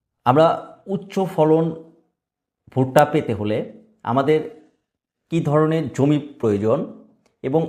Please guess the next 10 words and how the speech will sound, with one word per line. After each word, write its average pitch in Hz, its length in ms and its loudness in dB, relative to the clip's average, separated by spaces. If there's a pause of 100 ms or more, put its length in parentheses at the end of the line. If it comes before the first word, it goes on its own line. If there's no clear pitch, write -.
ওই 151 160 4
জমিতে 143 300 2 (100)
কী 160 80 -4 (100)
পরিমাণে 147 340 0 (160)
সার, 120 400 6 (640)
কীটনাশক, 131 600 0 (720)
ছত্রাকনাশক 123 720 0 (420)
এবং 110 120 0 (140)
বালাইনাশক 120 640 2
আমাদের 101 240 -4